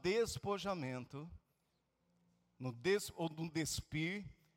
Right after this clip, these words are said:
do corpo da carne, ou seja, não na vida natural, mas na vida no espírito, que é a circuncisão de Cristo, a aliança de Cristo no teu espírito. "Tendo sido sepultados", olha o que Paulo está dizendo para aquela igreja, vocês morreram com Cristo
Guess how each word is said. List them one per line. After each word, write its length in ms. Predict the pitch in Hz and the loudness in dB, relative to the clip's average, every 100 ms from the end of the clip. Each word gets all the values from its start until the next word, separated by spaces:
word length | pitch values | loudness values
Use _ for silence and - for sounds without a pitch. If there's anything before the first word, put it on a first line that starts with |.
| _ _ | _ _
do 200 | 123 147 | -2 0
corpo 360 | - 180 190 180 | 4 4 4 2
da 140 | 170 | 0
carne, 380 | - 165 160 139 | 2 2 4 2
ou 60 | 143 | 0
seja, 280 | 180 143 147 | 2 2 2
não 340 | 156 196 220 | 0 0 0
na 140 | 185 143 | 0 0
vida 560 | 104 104 151 180 165 | -2 -8 -6 -2 0
natural, 580 | 147 160 160 127 123 127 | 0 -2 -2 2 4 4
mas 180 | 135 117 | 2 0
na 120 | 135 | -2
vida 240 | 131 139 | -2 -2
no 80 | 139 | -2
espírito, 760 | 147 - - 151 185 117 - 95 _ - - - | -2 -4 -6 -6 -4 -6 -8 -16 _ -20 -20 -10
que 280 | - 151 156 | 2 4 8
é 240 | 165 196 190 - | 10 8 4 -4
a 80 | 139 | -2
circuncisão 840 | - - 214 247 220 214 190 165 175 | 2 2 0 -2 -4 -6 -4 -2 -2
de 80 | |
Cristo, 320 | 151 165 165 175 | -4 -4 -2 0
a 40 | |
aliança 340 | 165 160 165 | 0 0 2
de 80 | 151 | 2
Cristo 340 | - 156 151 156 | 2 -4 -2 -4
no 120 | 131 | -2
teu 180 | 156 170 | 0 0
espírito. 680 | - - 151 175 123 - 95 - _ _ - _ _ _ - | -2 -4 -2 0 -2 -6 -16 -20 _ _ -20 _ _ _ 8
"Tendo 400 | 220 262 233 233 | 10 10 6 2
sido 460 | - 208 214 196 | 2 4 4 4
sepultados", 1300 | 180 - 214 233 - 214 - 160 147 131 123 107 - - | 2 4 6 6 4 -4 4 8 8 6 0 -4 -6 2
olha 140 | 170 202 | 2 2
o 20 | |
que 80 | 196 | 2
Paulo 220 | 190 175 | 2 2
está 160 | - | 0
dizendo 260 | 165 170 160 | -2 0 0
para 140 | 156 | 0
aquela 180 | 147 156 | 0 2
igreja, 380 | 147 143 131 117 | 2 2 0 -2
vocês 260 | 120 160 143 | -4 -6 -4
morreram 420 | 170 135 185 160 | 0 0 0 -2
com 160 | 123 | -6
Cristo 400 | 107 107 90 - | -6 -8 -10 -14